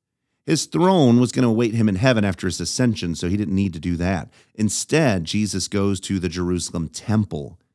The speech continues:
in order to pronounce judgment upon its leaders and upon the barren, empty building. In true Malachi-like fashion, Jesus came to the temple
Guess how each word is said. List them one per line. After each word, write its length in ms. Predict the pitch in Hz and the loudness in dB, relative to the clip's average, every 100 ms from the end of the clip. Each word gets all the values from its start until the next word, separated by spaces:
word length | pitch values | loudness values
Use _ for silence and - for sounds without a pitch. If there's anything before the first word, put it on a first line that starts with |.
| _ _ _ _ | _ _ _ _
in 160 | - 95 | -2 0
order 240 | 95 95 | 2 0
to 160 | 87 92 | -2 -6
pronounce 460 | - 87 85 80 - | -4 -2 -2 -4 -10
judgment 640 | 101 110 117 95 85 80 | -2 0 0 0 -2 -2
upon 240 | - 87 85 | -6 -4 -4
its 160 | - | -4
leaders 540 | 82 92 101 87 80 - | -2 0 2 0 -2 -6
and 160 | 85 | -6
upon 240 | 80 85 82 | -4 -2 -2
the 60 | |
barren, 440 | 71 90 87 85 80 | -2 -2 0 -2 -4
empty 380 | 87 82 80 76 | -6 -6 -6 -10
building. 600 | - 82 85 78 71 71 _ _ _ _ _ _ _ _ _ _ _ | -10 -6 -6 -6 -8 -14 _ _ _ _ _ _ _ _ _ _ _
In 200 | - 143 | 2 2
true 500 | - - 175 180 135 | 2 2 4 6 6
Malachi-like 880 | 98 117 135 135 - 123 117 110 104 | 6 4 4 2 2 2 2 0 -2
fashion, 640 | - 117 120 117 - 85 | -2 2 2 2 -2 -4
Jesus 360 | 78 120 117 95 | 0 0 -2 -4
came 260 | - 113 101 | 0 2 0
to 80 | |
the 100 | 95 | -4
temple 560 | - - 127 123 90 | -6 0 0 0 -2